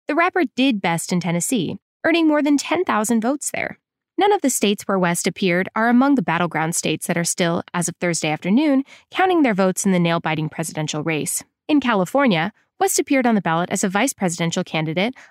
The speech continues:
alongside American Independent Party's candidate, Rocky De La Fuente. The duo received point three percent of the vote in California, more than thirty-four thousand votes, but those, of course, don't get added to West's presidential toll.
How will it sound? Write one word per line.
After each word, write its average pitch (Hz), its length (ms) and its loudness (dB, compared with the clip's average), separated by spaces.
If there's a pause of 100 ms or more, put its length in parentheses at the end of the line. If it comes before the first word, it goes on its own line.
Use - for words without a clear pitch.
alongside 269 480 2
American 262 440 2
Independent 233 520 0
Party's 160 300 -4
candidate, 156 480 -4 (140)
Rocky 202 260 0
De 170 160 0
La 165 80 0
Fuente. 254 540 0 (200)
The 320 80 0
duo 381 300 2
received 262 340 0
point - 240 -2
three 320 220 0
percent 202 380 0
of 180 60 -4
the 185 60 -2
vote 170 180 -2
in 160 40 -2
California, 185 720 -2 (240)
more 233 140 2
than 214 180 2
thirty-four 240 460 0
thousand 160 400 -2
votes, - 420 -2 (160)
but 339 100 0
those, 370 200 2
of 370 100 -2
course, 226 320 0
don't 208 180 0
get 214 120 -2
added 175 300 -2
to 185 100 -4
West's 180 240 -2
presidential 202 560 0
toll. - 300 -8